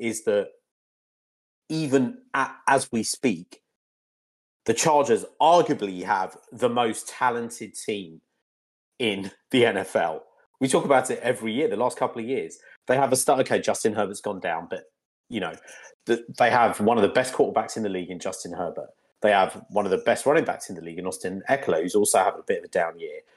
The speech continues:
They have a stud wide receiver in, in Keenan Allen. Their defense is, is excellent with, uh,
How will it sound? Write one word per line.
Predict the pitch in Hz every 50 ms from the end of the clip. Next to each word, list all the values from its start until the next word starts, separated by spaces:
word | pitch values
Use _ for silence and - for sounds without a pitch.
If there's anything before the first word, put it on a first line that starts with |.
| _ _ _ _ _ -
They | 107 104
have | 110 110 90
a | 104
stud | - - - 139 123 120 -
wide | 120 117 101
receiver | 101 104 - - 117 104 92 - 92
in, | 87 87 87 - -
in | 104 95 90
Keenan | - - - 107 101 92 92 95
Allen. | 98 98 95 85 76 76 76 - _ _ _ _ _
Their | - 117 104 107 -
defense | 135 147 165 - - 120 104 92 - - 107
is, | 92 85 80 - - - _ _ _ _ _ _ _ _ _
is | - 101 92 87 - - - - - _ _ - -
excellent | 127 127 - - - 104 85 82 82 101 113 - _ _ -
with, | 107 107 104 98 95 85 - - _ _ _ _ _ _ _ _ _ _ _ _ -
uh, | 101 95 92 90 87 87 85